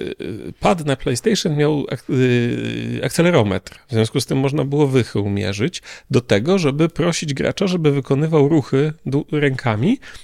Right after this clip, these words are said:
które odpowiadały za ruchy postaci, nie? I na początku to było śmieszne, trochę banalne, nie? Że m-,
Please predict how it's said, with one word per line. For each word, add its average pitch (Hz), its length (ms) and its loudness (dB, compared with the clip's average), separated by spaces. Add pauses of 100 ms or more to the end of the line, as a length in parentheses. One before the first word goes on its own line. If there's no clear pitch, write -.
(120)
które 165 180 2
odpowiadały 151 680 2
za 135 120 0
ruchy 139 220 -2
postaci, - 500 -6
nie? 127 100 0
I 185 40 4
na 240 100 0
początku 240 360 0
to 220 100 4
było 208 160 4
śmieszne, 151 400 2
trochę 123 220 2
banalne, 110 480 2
nie? 104 140 2
Że 110 100 0
m-, 110 240 0